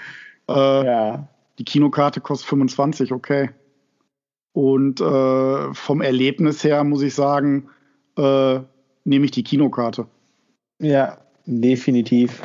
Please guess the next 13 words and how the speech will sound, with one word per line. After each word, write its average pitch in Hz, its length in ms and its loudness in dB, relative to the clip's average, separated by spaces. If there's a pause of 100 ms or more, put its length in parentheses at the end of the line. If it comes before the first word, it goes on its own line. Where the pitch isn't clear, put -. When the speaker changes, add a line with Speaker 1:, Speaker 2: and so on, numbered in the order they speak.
Speaker 2:
definitiv. - 640 -4 (680)
Speaker 1:
Na, 127 240 0
weil, 123 840 2
äh, 120 40 -6 (2000)
so 147 160 6
schön 185 220 4
kann 170 160 4
ich 160 140 -2
ein 147 120 2
Heimkino 160 460 2
gar 147 140 4
nicht 147 140 2
aufbauen, 147 600 0